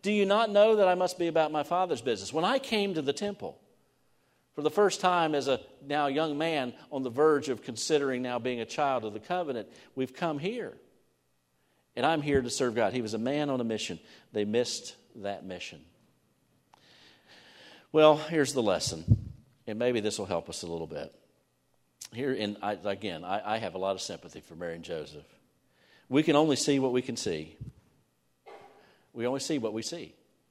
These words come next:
What these minds can perceive, what these eyes can, can, can detect, what we can hear with these ears, that's all they had to go on. Their baseline was just the normal life of their time. And that is us.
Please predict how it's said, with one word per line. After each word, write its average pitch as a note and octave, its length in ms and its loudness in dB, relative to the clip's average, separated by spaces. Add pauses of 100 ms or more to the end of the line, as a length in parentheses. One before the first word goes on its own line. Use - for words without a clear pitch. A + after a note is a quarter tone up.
(460)
What B2 220 0
these C#3 200 2
minds C#3 380 0
can A#2+ 160 -2
perceive, D3+ 480 -2
what G2+ 140 -4
these A2+ 220 -2
eyes C3 360 0
can, G#2+ 220 -6 (300)
can, G#2 260 -4
can G2+ 280 -10
detect, C#3+ 600 -4 (340)
what G#2+ 160 -6
we G#2 100 -2
can G#2 140 -8
hear A2+ 220 -2
with G#2+ 120 -4
these G2+ 220 -6
ears, D#3 400 -4 (380)
that's A2+ 160 -8
all C3 140 2
they B2 100 -2
had A#2+ 180 -4
to A2 60 -10
go G#2+ 220 -4
on. D#2+ 200 -12 (520)
Their C3 140 2
baseline B2 720 2
was A#2 180 -2
just B2 280 -2 (220)
the A#2+ 100 -6
normal C3 420 2
life B2+ 320 2
of A2+ 80 -8
their B2 160 0
time. C#3 320 -6 (400)
And C3 300 -4
that D#3+ 200 2
is E3+ 160 -2
us. G3 480 -4